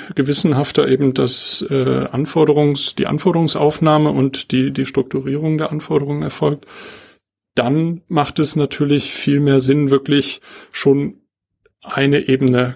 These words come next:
konkreter zu werden und im Rahmen eines, äh, Proof of Concept einfach vergleichend die beiden Werkzeuge wirklich mal einzusetzen. Weil gerade bei Software oder jede Software, die von sich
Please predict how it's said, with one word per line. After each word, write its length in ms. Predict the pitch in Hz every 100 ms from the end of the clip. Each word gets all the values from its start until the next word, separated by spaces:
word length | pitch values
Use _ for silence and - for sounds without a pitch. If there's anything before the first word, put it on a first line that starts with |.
| -
konkreter 640 | 131 120 - 127 139 185
zu 240 | - 180 156
werden 420 | 165 175 175 175
und 200 | 151 147
im 100 | 135
Rahmen 380 | 117 120 143 151
eines, 560 | 131 135 131 - -
äh, 380 | - 131 135 131 131 - -
Proof 260 | - 147 151
of 160 | - -
Concept 640 | - 156 - 165 - - - - -
einfach 380 | 143 135 147 - _
vergleichend 1080 | - - 135 120 131 175 - 123 160 - - -
die 80 | 135
beiden 340 | 120 143 139
Werkzeuge 680 | 123 139 - 147 139 147 135 _
wirklich 300 | - 131 143
mal 140 | 151 139
einzusetzen. 640 | 143 170 120 117 - 120
Weil 100 | 117
gerade 240 | 120 131 151
bei 140 | 135
Software 640 | 127 143 - - 170 175 180 - - -
oder 120 | 131
jede 240 | 123 139
Software, 360 | 143 147 139 143
die 120 | 135 135 135
von 480 | 139 143 135 135 131 - _
sich 380 | - 135 - -